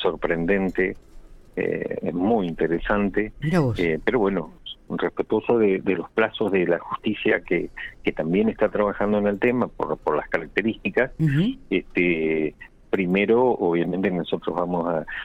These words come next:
Speaker 1: mientras trabajamos en, en la parte del estudio de campo, eh, eh, bueno, vamos recolectando, eh, mucha información. Yo estuve ayer toda la
Speaker 2: Estu-,
Speaker 1: tarde
Speaker 2: ¿estuviste en el
Speaker 1: trabajando
Speaker 2: lugar?
Speaker 1: Sí, sí, sí, estuve
Speaker 2: Ajá.
Speaker 1: en el lugar, no pude hablar con el testigo, pero,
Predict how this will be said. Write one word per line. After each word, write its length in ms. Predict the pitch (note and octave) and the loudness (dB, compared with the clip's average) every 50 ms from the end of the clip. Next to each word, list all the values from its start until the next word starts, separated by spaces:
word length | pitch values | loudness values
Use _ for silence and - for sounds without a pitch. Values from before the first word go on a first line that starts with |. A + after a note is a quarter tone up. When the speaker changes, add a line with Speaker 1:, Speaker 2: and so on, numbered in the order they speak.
| - - - - | -14 -10 -4 -2
Speaker 1:
mientras 280 | F#2+ F2 D#2+ E2+ - - | 0 0 0 -2 -2 0
trabajamos 840 | E2+ F2 E2 D#2+ - - G#2 G#2+ G#2 G2 F2+ F2+ F2 E2+ D#2+ E2 E2 E2+ | 0 0 0 0 0 0 0 0 -2 -2 -2 -2 -2 -2 -2 -2 -4 -2
en, 20 | F2 | -2
en 40 | E2+ | -4
la 80 | E2+ E2+ | -4 -2
parte 380 | - - F2+ E2+ - - E2+ | -4 -4 -4 -2 -2 -2 -2
del 220 | D#2+ D#2+ D#2 D#2 - | 0 0 -2 -2 -2
estudio 420 | D#2 - - - G2+ F#2 F#2 F2+ F2+ | -4 -8 -4 -4 -2 0 0 2 0
de 120 | F2+ F2 | 0 0
campo, 500 | - - G#2 F#2+ F2+ - - G#2+ A#2 A#2+ - - - - - - - - - - - - - - - - - | 0 -2 -2 -2 -2 -4 -2 -2 -2 -2 -6 -10 -12 -12 -12 -14 -14 -16 -18 -20 -20 -20 -20 -20 -20 -6 0
eh, 640 | F2+ F2 E2+ D#2+ E2 D#2+ D#2+ D#2 D2+ D2+ D#2 - - - - - _ - | 0 2 2 2 2 0 0 0 0 -2 -4 -6 -10 -14 -20 -20 _ -10
eh, 240 | - - - - - - - - - - - - - - - - - E2+ E2+ | -8 -6 -6 -6 -6 -8 -8 -10 -12 -14 -20 -20 -20 -20 -20 -20 -14 -6 -4
bueno, 240 | E2+ - D2 D2+ D2+ | -4 -4 -4 -2 -2
vamos 340 | E2+ F2+ F#2+ - E2 F2+ F2+ | 0 0 -2 -4 -6 -6 -6
recolectando, 840 | - - E2+ E2 E2 D#2 - G#2 G#2 G#2 G2+ G2 F#2+ F#2 F2 D#2+ D2+ - - - - - - - - - - - | -2 -2 0 0 0 0 0 0 0 0 0 2 2 2 2 0 -2 -6 -10 -14 -14 -14 -16 -18 -20 -20 -6 -4
eh, 240 | F2 E2 D#2+ D#2 D#2 | -2 0 2 0 0
mucha 380 | D#2+ E2 F2+ G#2 G#2+ - - G#2 | 0 2 0 0 0 2 0 0
información. 720 | F#2 - - F2+ F2+ F#2+ G2+ - - C3+ C#3 C#3 B2+ G#2+ | 0 0 -2 -2 0 -2 -4 -2 0 2 2 2 2 0
Yo 80 | F#2 E2+ | -2 -4
estuve 260 | - - F#2+ F2+ E2+ | -2 -2 0 0 2
ayer 240 | D#2+ E2 F#2 F2 - - - - - | 2 0 -2 -2 -4 -10 -20 -8 -2
toda 180 | - F#2 F2 E2+ | 0 0 2 2
la 80 | E2+ E2 | 2 2
Speaker 2:
Estu-, 0 | |
Speaker 1:
tarde 260 | - E3+ E2 F#2 F#2 - | 2 2 2 4 2 2
Speaker 2:
¿estuviste 360 | F#3 F3 - G3 G#3+ A#3+ - A#3+ | 2 2 4 4 4 4 2 2
en 60 | - | 2
el 60 | G3 | 4
Speaker 1:
trabajando 120 | G#3 F3+ F#3+ | 4 4 4
Speaker 2:
lugar? 320 | F#3+ G3 G3+ E3 B2 A2 - - - - - - - - - - - | 4 4 4 2 2 0 -6 -14 -20 -20 -20 -20 -20 -20 -20 -14 -2
Speaker 1:
Sí, 300 | - A2 G#2+ A2 A#2 A#2+ A2+ - | 0 2 4 4 4 2 2 0
sí, 100 | - G2 - - | -2 -2 0 0
sí, 80 | F2 | -2
estuve 260 | D#2 - - - E3+ | -2 0 2 4 6
Speaker 2:
Ajá. 80 | E3 D#3+ | 8 8
Speaker 1:
en 60 | C3+ F#2+ | 6 6
el 40 | F2+ | 4
lugar, 360 | F2+ F2 F#2+ A2 A#2+ B2 A#2 | 2 2 4 4 2 2 2
no 340 | B2 A#2 G#2+ G#2 G#2+ G#2 F2 | 0 2 2 2 2 0 0
pude 240 | - G#2 G#2 G2 F#2 | -2 0 2 2 4
hablar 220 | F2+ F#2 F#2 F#2 | 4 2 2 2
con 120 | G2 F#2 | 0 0
el 100 | F#2 F#2 | 0 0
testigo, 360 | - A2 G#2 - C3 C3+ C#3+ - | 0 -2 0 2 2 2 2 2
pero, 300 | - G#2+ - A2+ - | 0 0 0 -2 -4